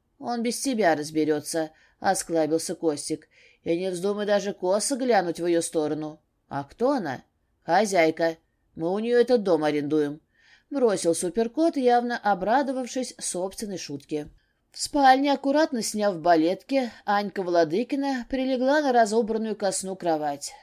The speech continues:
Повернувшись на бок, огладила себя по широкому бедру и позвала ласково: «Иди ко мне, Сенечка».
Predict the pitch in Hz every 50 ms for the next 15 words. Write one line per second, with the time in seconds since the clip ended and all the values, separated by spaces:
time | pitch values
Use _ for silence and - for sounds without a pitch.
0 | _ _ - - 160 156 165 170 170 202 240 240 - - 202 175 - - 160 151
1 | 151 151 165 214 214 220 - _ _ _ _ - 226 226 202 214 220 240 254 269
2 | 262 208 202 190 185 - - 180 175 196 196 185 - 170 - - 160 156 165 165
3 | 165 - 190 202 208 208 220 240 214 262 294 320 339 - - 294 302 320 320 330
4 | 311 285 226 214 190 196 190 170 175 180 165 156 151 156 151 - - - 156 156
5 | 156 160 - _ _ _ _ _ _ _ - - - - _ _ - 302 311 320
6 | 269 320 320 320 320 302 302 302 302 320 294 240 196 185 - - 269 277 285 262
7 | 214 - - - - 180 180 185